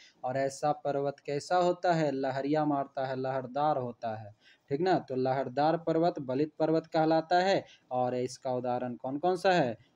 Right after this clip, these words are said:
हिमालय है अपना, हिमालय, आल्प्स पर्वत, यूराल पर्वत, रॉकीज पर्वत, एंडीज पर्वत।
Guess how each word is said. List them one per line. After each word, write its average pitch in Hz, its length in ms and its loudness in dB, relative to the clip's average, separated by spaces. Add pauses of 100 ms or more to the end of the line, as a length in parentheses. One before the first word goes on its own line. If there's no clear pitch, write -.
(320)
हिमालय 143 480 2
है 147 140 2
अपना, 135 320 -2
हिमालय, 131 680 2 (460)
आल्प्स 165 260 2
पर्वत, 151 540 2 (200)
यूराल 151 340 4
पर्वत, 156 560 2
रॉकीज 156 440 0
पर्वत, 151 380 0 (120)
एंडीज 165 340 4
पर्वत। 110 320 -8